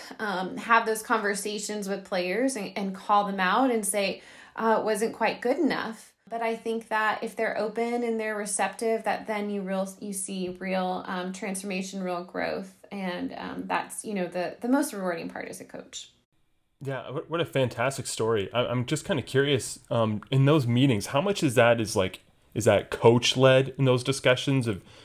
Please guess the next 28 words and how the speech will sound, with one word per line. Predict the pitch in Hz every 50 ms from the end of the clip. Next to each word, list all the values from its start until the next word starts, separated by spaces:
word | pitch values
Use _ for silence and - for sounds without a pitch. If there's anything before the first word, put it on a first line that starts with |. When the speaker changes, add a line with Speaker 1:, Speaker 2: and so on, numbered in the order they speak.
| - -
Speaker 2:
of | - 104
your | 98 98 110 113 117 120 113
being | - - 123 117 113 104
really | 107 110 117 120
honest | 104 107 113 113 113 -
with | 120 98
them, | 117 113
what | 110 101
you | 101 110 110
see, | - 127
and | 113 104
how | 117 117
much | 127 131 - 156
of | 123
it | 120 113
is, | 113 101 - - -
is | 123 -
player? | - - 123 131 143 117
Like, | 95 98 -
it | 120 110
sounds | - 139 151 160 139
like | 135 127 123 -
it | - 101
was | 110 110 -
a | 107
lot | 101 104 110 117 113
of | 104 95 -
both | - 110 110 110 101 95 - -